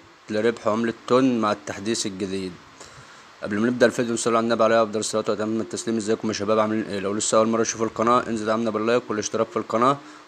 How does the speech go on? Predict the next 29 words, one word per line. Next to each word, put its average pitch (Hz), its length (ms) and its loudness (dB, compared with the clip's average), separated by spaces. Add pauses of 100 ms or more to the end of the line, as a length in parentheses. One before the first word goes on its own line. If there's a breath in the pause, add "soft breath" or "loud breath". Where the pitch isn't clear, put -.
وتفعيل 113 300 -4
زر 117 180 0
الجرس، 117 340 4
وأهم 113 240 0
حاجة 117 180 0
تشير 117 280 -2
الفيديو 113 340 -2
دوت 127 320 4 (440 loud breath)
عشان 107 200 -6
يوصل 113 260 0
لكل 117 200 -2
الناس 113 260 -2
والكل 113 200 -4
يستفيد. 120 420 -2
زي 110 140 0
ما 113 80 0
انت 113 140 -4
بتستفيد، 110 460 -4
غيرك 110 200 0
يستفيد 107 340 -2
يا 110 40 2
أبو 104 80 0
الصحاب. 101 460 -6 (1040 loud breath)
النهاردة 127 680 4
احنا 117 180 -4
معانا 120 260 -2
دلوقتي 123 320 -2
اتناشر 123 400 -4
مليون 127 520 2